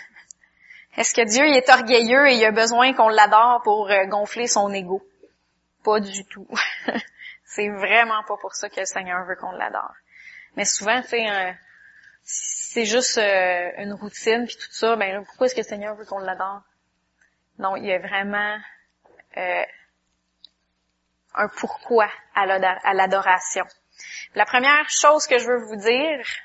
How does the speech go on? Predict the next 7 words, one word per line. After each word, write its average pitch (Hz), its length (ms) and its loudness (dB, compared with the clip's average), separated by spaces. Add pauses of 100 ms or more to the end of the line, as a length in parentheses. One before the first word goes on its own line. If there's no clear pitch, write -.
(240)
euh, 208 80 -6
le 196 100 0
premier 247 380 -2
point, 233 420 0 (340)
le 208 80 -4
premier 240 460 -2
pourquoi, 220 520 0